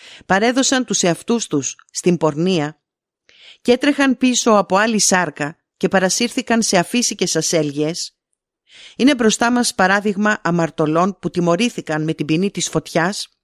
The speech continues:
η οποία τους έκαψε αμετάκλητα για πάντα. Το ίδιο και αυτοί οι σημερινοί ασεβείς, παρά τα φοβερά αυτά παραδείγματα, εξαπατώνται από τις φαντασίες και τα όνειρα που βλέπουν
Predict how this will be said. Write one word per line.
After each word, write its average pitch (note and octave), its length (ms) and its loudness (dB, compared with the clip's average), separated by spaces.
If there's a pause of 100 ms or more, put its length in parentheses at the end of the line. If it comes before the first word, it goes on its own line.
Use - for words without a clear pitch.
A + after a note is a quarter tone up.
(400)
η E3+ 100 0
οποία A#3+ 280 0
τους - 200 -2
έκαψε F#3 420 -2
αμετάκλητα F#3 640 -2
για E3 180 -2
πάντα. D3 440 -4 (920)
Το A3+ 100 4
ίδιο D4 280 2
και C#4+ 100 0
αυτοί - 200 0
οι C4 100 4
σημερινοί G#3 500 2
ασεβείς, D#3 680 -2 (420)
παρά C#4 220 2
τα D4+ 120 0
φοβερά G#3+ 340 4
αυτά G#3+ 260 0
παραδείγματα, D#3+ 800 -2 (360)
εξαπατώνται G3+ 720 0
από D#3+ 180 0
τις - 180 -6
φαντασίες E3+ 600 0
και F3+ 120 -2
τα E3+ 160 2
όνειρα F3+ 340 2
που D3 120 -8
βλέπουν D#3 480 -2